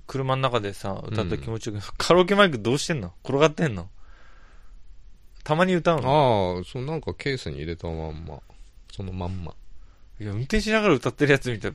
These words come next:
Speaker 1: びっくりするよ。
Speaker 2: うん。ちょっと昼間ね、やってみたけど恥ずかしいから夜にして。
Speaker 1: <laughs>
Speaker 2: そうね、やっぱ気持ちよくないのよ、全然。
Speaker 1: ああ。
Speaker 2: 歌ってて。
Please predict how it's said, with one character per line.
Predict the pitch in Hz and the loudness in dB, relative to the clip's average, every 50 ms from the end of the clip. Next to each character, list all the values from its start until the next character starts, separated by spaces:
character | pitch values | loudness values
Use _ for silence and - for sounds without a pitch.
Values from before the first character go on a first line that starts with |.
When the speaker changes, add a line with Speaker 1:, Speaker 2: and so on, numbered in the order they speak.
| - - | -4 -2
Speaker 1:
び | 113 113 | -2 -2
っ | - | -2
く | - 196 | 0 0
り | 208 226 | 0 2
す | - 170 135 | 2 2 2
る | 104 | 2
よ。 | 98 - - - - | 0 -2 -4 -8 -10
Speaker 2:
う | 90 | -10
ん。 | 82 80 76 73 76 - - | -8 -8 -10 -12 -12 -12 -10
ち | - | -8
ょ | 156 | -8
っ | |
と | - | -8
昼 | - - - 139 151 | -6 -6 -4 -2 -2
間 | 165 175 170 | 0 0 0
ね、 | 156 135 104 | 2 2 2
や | 90 90 | 2 0
っ | 92 - | -2 -2
て | - 139 | -4 -4
み | 139 123 | -4 -2
た | 101 | -2
け | 80 | -4
ど | 78 73 | -4 -4
恥 | - 110 117 | -4 -6 -4
ず | 123 | -4
か | - 127 | -4 -6
し | 123 - | -4 -4
い | 110 | -6
か | 90 | -4
ら | 76 71 | -4 -4
夜 | 78 95 107 98 85 | -2 -2 -4 -4 -4
に | 73 67 | -6 -10
し | - - | -12 -14
て。 | - - - - - - - - - | -16 -16 -12 -10 -8 -8 -8 -8 -8
Speaker 1:
<laughs> | - - - - - - 156 | -4 0 0 2 2 4 2
Speaker 2:
そ | - - - - - - | 2 0 -2 -4 -4 -2
う | 180 | -2
ね、 | 160 147 135 117 | -2 -2 0 0
や | 120 135 | 0 -2
っ | 151 | -4
ぱ | - 240 - | -4 -6 -6
気 | - 170 | -4 -4
持 | 180 202 | -4 -2
ち | 214 220 | 0 0
よ | 190 143 | 0 2
く | 104 | 2
な | 98 95 | 0 0
い | 87 | -2
の | 78 | -2
よ、 | 71 | -4
全 | 71 76 71 71 73 | -6 -6 -6 -8 -8
然。 | 71 73 67 | -10 -10 -10
Speaker 1:
あ | - - - | -12 -12 -14
あ。 | - 107 - - - - | -14 -12 -12 -12 -12 -12
Speaker 2:
歌 | - - | -12 -14
っ | - - - - - - | -14 -16 -16 -18 -16 -14
て | - | -14
て。 | 139 | -14